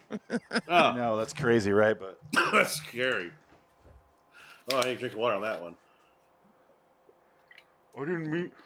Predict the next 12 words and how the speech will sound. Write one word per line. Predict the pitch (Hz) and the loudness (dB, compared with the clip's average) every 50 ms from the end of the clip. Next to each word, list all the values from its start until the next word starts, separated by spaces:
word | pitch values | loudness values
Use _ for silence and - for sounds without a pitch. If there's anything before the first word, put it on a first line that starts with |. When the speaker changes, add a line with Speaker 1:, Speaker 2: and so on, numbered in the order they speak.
| - - - - | -20 -20 -8 -2
Speaker 1:
mean | 214 214 220 226 233 233 226 214 208 202 | 0 2 4 6 6 6 6 4 4 2
Eve. | 165 131 - _ _ _ _ - _ _ _ _ _ _ _ _ - - - - _ _ _ _ _ _ | 0 -4 -10 _ _ _ _ -20 _ _ _ _ _ _ _ _ -20 -20 -20 -20 _ _ _ _ _ _
Speaker 2:
<laughs> | - - - 220 - - - - 185 - - - - - - 175 - - - 170 - - - - - - - - - - - - - 107 - - - 208 | -4 0 2 4 4 4 4 2 0 2 0 -2 -2 0 -2 -2 -2 0 -2 -2 -2 -4 -6 -8 -8 -10 -12 -10 -12 -12 -10 -6 -6 -6 -6 -6 -2 4
Ah, | - 233 240 247 247 226 170 - - - - - - | 6 6 8 8 6 6 4 0 -4 -10 -8 0 2
that | 196 240 277 | 4 6 6
one | 269 240 | 6 6
looks | 220 170 156 | 6 4 6
a | 170 | 6
little | 190 190 180 180 | 4 6 6 6
bit | 165 143 | 4 4
better. | 160 190 185 143 123 123 120 - - - - - - - _ - 202 - _ _ _ _ 151 - - - - - - - - - - - - - - - - - - - | 4 4 4 2 2 0 -4 -6 -12 -18 -20 -20 -20 -20 _ -20 -20 -20 _ _ _ _ -20 -20 -20 -20 -20 -20 -20 -20 -20 -20 -20 -20 -20 -20 -20 -20 -20 -20 -14 -6
<clears throat> | - - - - 254 214 - 131 113 98 | -4 -2 0 2 2 2 2 2 -2 -4